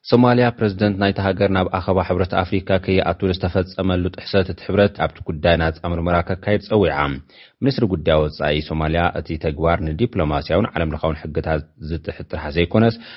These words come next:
ኣንጻር ኣሰራርሓ ሕብረት ኣፍሪካ ዝኸይድ እውን ስለ ዝኾነ እቲ ሕብረት ኣብቲ ጉዳይ ናጻ ምርመራ ከካይድ ጸዊዑ ኣሎ።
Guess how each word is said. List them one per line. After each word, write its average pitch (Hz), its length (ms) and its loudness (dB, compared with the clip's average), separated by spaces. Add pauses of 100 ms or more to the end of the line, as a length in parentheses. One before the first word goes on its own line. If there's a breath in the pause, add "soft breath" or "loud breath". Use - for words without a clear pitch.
(200 loud breath)
ኣንጻር 117 380 2
ኣሰራርሓ 101 480 2
ሕብረት 95 340 0
ኣፍሪካ 92 440 -2
ዝኸይድ 87 340 -2
እውን 85 180 0
ስለ 85 160 -2
ዝኾነ 90 280 0
እቲ 92 140 -2
ሕብረት 107 280 2 (360 loud breath)
ኣብቲ 123 200 0
ጉዳይ 113 300 4
ናጻ 104 260 0
ምርመራ 90 400 0
ከካይድ - 440 -8
ጸዊዑ 78 240 -8
ኣሎ። 73 180 -4